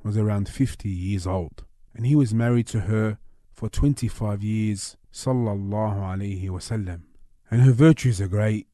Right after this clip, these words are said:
She believed in the Prophet sallallahu alaihi wasallam. She supported him with herself and her wealth. And her virtues are mentioned in the authentic hadith where Allah subhanahu wa ta'ala and Jibreel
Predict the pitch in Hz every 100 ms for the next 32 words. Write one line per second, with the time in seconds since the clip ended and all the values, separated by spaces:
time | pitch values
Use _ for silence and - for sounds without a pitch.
0 | - _ _ - - 151 127 131 127 120
1 | 113 - 113 - - - 110 104 104 107
2 | 107 92 98 98 104 92 92 87 107 98
3 | 92 87 87 - - 131 - 110 120 120
4 | 107 95 104 101 95 - - 104 98 101
5 | - 117 113 - 104 95 98 107 113 101
6 | - - - _ - 113 113 98 123 127
7 | - 113 104 95 110 113 - 107 98 95
8 | 98 101 76 - 113 - 95 - 98 117
9 | 123 110 - - _ _ _ 104 90 101
10 | 101 104 110 107 101 - 98 - 113 113
11 | 107 101 101 98 98 - 95 98 101 104
12 | 127 139 110 107 95 110 110 101